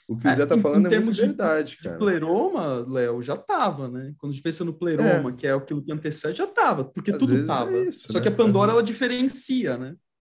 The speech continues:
Speaker 1: É, é exatamente. Na hora que, o, que a Pandora chega, ele cria, cria-se, né, que até então não tinha, a polaridade masculino e feminino. E aí, nessa hora que cria mais uma diferenciação que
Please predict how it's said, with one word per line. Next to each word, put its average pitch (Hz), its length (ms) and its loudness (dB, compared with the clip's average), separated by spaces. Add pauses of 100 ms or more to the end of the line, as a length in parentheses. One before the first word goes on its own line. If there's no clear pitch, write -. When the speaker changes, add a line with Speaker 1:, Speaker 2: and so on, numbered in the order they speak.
(200)
Speaker 1:
É, 156 280 4 (220)
é 139 80 4
exatamente. 147 640 0
Na 131 60 2
hora 151 200 4
que, 151 180 -6
o, 120 320 0 (100)
que - 120 -6
a 117 100 2
Pandora 107 400 2
chega, 113 640 -4
ele 110 360 -4
cria, 127 380 0 (120)
cria-se, 139 500 0
né, 117 140 -4
que 123 140 -8
até 104 180 -4
então 104 220 -4
não 101 120 -4
tinha, 143 460 -6 (420)
a 117 60 -6
polaridade 131 640 2
masculino 135 480 -8
e - 20 -10
feminino. 135 560 -8 (800)
E 123 100 2
aí, 135 560 6
nessa 127 400 0
hora 151 260 6
que 131 140 -12
cria 113 440 -2 (140)
mais 143 320 2
uma 127 140 -4
diferenciação 110 800 -2
que 90 320 -10